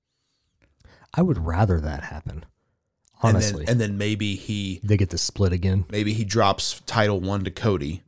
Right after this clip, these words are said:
Speaker 1: Mm-hmm.
Speaker 2: and beats The Rock, and so he holds on to one of them still. Like, I'm
Speaker 1: Yeah.
Speaker 2: like, well, that could be something, you know?
Speaker 1: Yeah. I, I would, I would actually rather that happen because I,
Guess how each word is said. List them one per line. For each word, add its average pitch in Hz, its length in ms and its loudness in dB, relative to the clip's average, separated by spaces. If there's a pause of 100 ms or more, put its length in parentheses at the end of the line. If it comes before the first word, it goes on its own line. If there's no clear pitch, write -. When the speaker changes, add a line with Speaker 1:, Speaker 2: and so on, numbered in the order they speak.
Speaker 1:
Mm-hmm. 87 300 2 (240)
Speaker 2:
and 87 400 -4 (200)
beats 110 240 -2
The 101 120 -4
Rock, 85 460 -4 (460)
and 110 140 -6
so 101 100 -2
he 85 60 0
holds 90 220 -2
on 85 140 -2
to 82 60 -6
one 78 180 -6
of 62 120 -10
them - 100 -12
still. - 360 -8 (1300)
Like, 95 200 -4
I'm 90 60 0
Speaker 1:
Yeah. 80 140 0
Speaker 2:
like, 78 100 -4
well, 123 140 0
that 107 200 -4
could 127 140 -2
be 87 200 -2
something, 92 540 -6 (180)
you 92 120 -12
know? 82 240 -6 (240)
Speaker 1:
Yeah. 82 260 -4 (240)
I, 151 220 6
I 175 160 6
would, 143 240 8
I 156 160 4
would 151 140 8
actually 120 300 4
rather 92 400 0
that 87 300 -4
happen 104 440 -2 (640)
because 98 320 2
I, 104 220 0